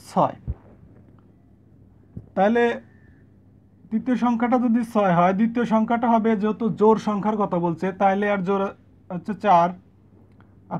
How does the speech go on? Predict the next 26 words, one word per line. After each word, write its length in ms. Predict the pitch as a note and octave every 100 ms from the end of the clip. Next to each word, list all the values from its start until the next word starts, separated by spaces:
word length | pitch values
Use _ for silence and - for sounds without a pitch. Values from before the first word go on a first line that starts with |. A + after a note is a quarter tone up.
| -
প্রথম 220 | G#3+ A#3 A3+
সংখ্যাটা 280 | A#3 A#3 A#3
হচ্ছে 220 | A3+ - C#4 A4 - E3+ C#3+ D3+
দুই। 180 | D3+ B2 - - _ _ _ - _ - - - - - - -
আবার 240 | G3 F3 F#3+ A3
চতুর্থ 300 | A#3 A3+ A#3+ C4 A3
সংখ্যাটা 300 | A#3 A#3 A#3
হচ্ছে 200 | A#3 A#3+ B3 - _ - G3
আট 160 | B3 A#3 - - - - - -
এবং 140 | F#3+ F#3 F3+ G#3
পঞ্চম 320 | A3+ A#3 A3+ A3
সংখ্যাটা 300 | G#3+ G3+ A#3 A#3
হচ্ছে 240 | - A#3 E4 - - _ - D3+ C3 E3
দশ। 200 | C#3 B2+ - - - _ _ _ _ -
যেহেতু 260 | E3 G3 B3 F#3
জোড় 180 | A3 A3 G#3+
সংখ্যা 240 | G3+ A3 F#3+
দেয়া 140 | F3+
আছে, 120 | D#3 G#3 A3+
তাই 140 | G#3 G#3+
আমরা 160 | G3+ B3+ D4 - - - - _ - D#3 C#3
জোড় 180 | G3+ F3+
জোড় 140 | G3 F3+
করে 160 | G3 C4+ - A3
নিলাম। 260 | F#3 D3 C3 - _ _ _ _ _ _ _ _
তো 100 | B3